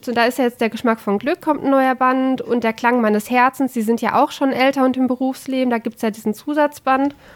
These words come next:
und My Pretty Policeman, da sind die, glaub ich, schon über vierzig, die Hauptdarsteller.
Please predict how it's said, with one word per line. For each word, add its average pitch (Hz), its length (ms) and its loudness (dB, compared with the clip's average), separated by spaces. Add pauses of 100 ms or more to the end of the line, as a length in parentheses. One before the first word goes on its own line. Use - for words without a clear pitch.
(100)
und 247 180 -2
My 233 140 -2
Pretty 277 340 -2
Policeman, 254 680 0
da 240 80 0
sind 254 180 0
die, 269 60 -2
glaub 226 200 0
ich, 247 100 -8
schon 247 120 -4
über 226 240 0
vierzig, 240 540 -2
die 208 120 -4
Hauptdarsteller. 214 680 0